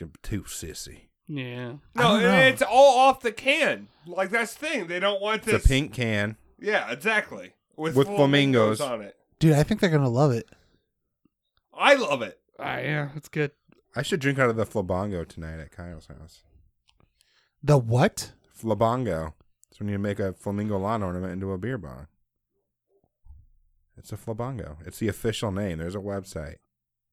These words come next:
Speaker 3: Oh my gosh, I have to look this up.
Speaker 2: Oh, goodness.
Speaker 4: Me and Lucas have both done them.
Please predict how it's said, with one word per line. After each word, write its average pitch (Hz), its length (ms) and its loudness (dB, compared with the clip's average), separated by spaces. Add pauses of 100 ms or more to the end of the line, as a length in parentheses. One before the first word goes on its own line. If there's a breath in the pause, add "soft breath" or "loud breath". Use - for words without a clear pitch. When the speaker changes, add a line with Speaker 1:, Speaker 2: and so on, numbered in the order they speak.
(120)
Speaker 3:
Oh 131 40 -8
my 107 160 -10
gosh, 123 280 -6
I 123 80 -2
have 127 100 -4
to 107 100 -8
look 104 180 -8
this - 160 -10
up. 160 220 -4
Speaker 2:
Oh, 143 240 -8
goodness. 131 420 -4
Speaker 4:
Me 202 180 4
and 196 120 2
Lucas 233 260 0
have 170 220 -6
both 143 280 -8
done 123 260 -4
them. 101 220 -10